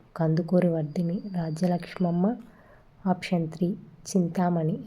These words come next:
రఘుపతి వెంకటరత్నం. ఆప్షన్ ఫోర్, ప్రజల స్నేహితుడు మరియు తోటి కార్మికుడు గురజాడ అప్పారావు. ఆన్సర్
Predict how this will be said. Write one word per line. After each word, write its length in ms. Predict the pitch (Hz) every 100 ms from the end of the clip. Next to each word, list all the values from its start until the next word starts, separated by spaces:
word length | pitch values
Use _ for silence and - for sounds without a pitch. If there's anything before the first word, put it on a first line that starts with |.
| 175
రఘుపతి 480 | 170 165 180 170
వెంకటరత్నం. 920 | 175 160 160 165 - 170 - 185 240 - - - - - - -
ఆప్షన్ 340 | 185 - 180 165
ఫోర్, 220 | 175 165 - -
ప్రజల 260 | 185 165 180
స్నేహితుడు 680 | 185 180 170 175 180 170 180
మరియు 380 | 170 165 170 180
తోటి 340 | 180 170 175
కార్మికుడు 680 | 170 170 160 170 160 175 - - - 190
గురజాడ 540 | 185 175 165 160 170
అప్పారావు. 600 | 254 214 - - 160 160 - - - - - - - - - - _ - 190
ఆన్సర్ 540 | 170 165 156 180 226